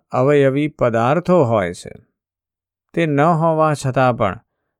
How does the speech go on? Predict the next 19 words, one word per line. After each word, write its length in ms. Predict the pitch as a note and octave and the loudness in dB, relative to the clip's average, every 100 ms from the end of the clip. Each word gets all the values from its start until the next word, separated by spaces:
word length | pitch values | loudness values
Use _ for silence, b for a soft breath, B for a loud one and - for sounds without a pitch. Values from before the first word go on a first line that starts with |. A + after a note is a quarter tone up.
| _ | _
તેમના 560 | - B2 A#2+ B2 B2 D3+ | -4 -2 0 0 0 -2
જુદા 480 | C3 A#2 A#2 C3+ C3+ | -4 -6 -2 0 0
જુદા 420 | A#2 A#2+ B2 C3+ | -2 -2 -2 -2
અવયવો 680 | D3 - A#2 B2 A#2+ A#2+ C#3 | -6 -4 -2 0 0 0 -2
સત્ય 640 | C#3+ - - D#3+ - - | -6 -10 -6 -6 -6 -6
માનવામાં 720 | G#2+ A2 A2+ A2 G#2+ G#2 F2+ D#2+ | -4 -4 -4 -4 -4 -4 -6 -6
આવે 200 | B1+ - | -12 -16
છે, 220 | - - _ _ _ _ _ _ _ _ _ _ - | -20 -20 _ _ _ _ _ _ _ _ _ _ -8
કેમ 260 | A2 A2+ | -4 -4
કે 300 | A2 C#3+ E3 _ _ _ _ _ | -4 -4 -4 _ _ _ _ _
તે 120 | - F3+ | -8 -4
તેમના 580 | - C#3 C#3 D3 F3 | 0 0 0 0 -2
કારણ 640 | F#3 _ D#3 D#3+ E3 C#3+ A2+ | -4 _ -2 0 0 0 -2
છે. 340 | - - - - _ _ _ _ _ _ _ _ _ _ _ _ _ - | -6 -12 -14 -20 _ _ _ _ _ _ _ _ _ _ _ _ _ -10
જેમ 400 | A#2 C3 C3+ B2 | -4 -2 0 0
વસ્ત્રરૂપી 920 | C3+ - - D3 C#3 B2 B2+ C#3 C#3 | -2 -2 -4 0 0 -2 -4 -4 -4
અવયવીના 800 | - B2+ C3+ C3 B2 C3 C3 C3+ | -4 -2 0 0 0 -2 -2 -2
ન 200 | B2 A2+ | -2 0
હોવા 580 | C3+ C3 C3 B2+ B2+ | 0 0 -2 -2 -2